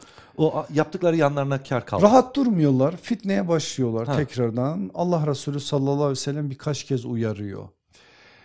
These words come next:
Speaker 2: Bir hadise oluyor. Efendimiz sallallahu aleyhi ve sellem bu hadise için oraya gidiyor. Adamlar diyorlar ki ya biz suikast düzenlesek, öldürsek Muhammed'i kurtarsak.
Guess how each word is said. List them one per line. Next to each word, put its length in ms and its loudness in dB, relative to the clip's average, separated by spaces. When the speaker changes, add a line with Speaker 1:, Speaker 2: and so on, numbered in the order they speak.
Speaker 2:
Bir 100 8
hadise 480 6
oluyor. 520 2
Efendimiz 440 0
sallallahu 220 2
aleyhi 160 -4
ve 40 -2
sellem 260 -2
bu 120 -2
hadise 400 -2
için 240 -6
oraya 360 2
gidiyor. 520 -4
Adamlar 540 2
diyorlar 360 -4
ki 140 -10
ya 220 -2
biz 100 -8
suikast 680 -6
düzenlesek, 580 -8
öldürsek 580 -6
Muhammed'i 500 -8
kurtarsak. 720 -12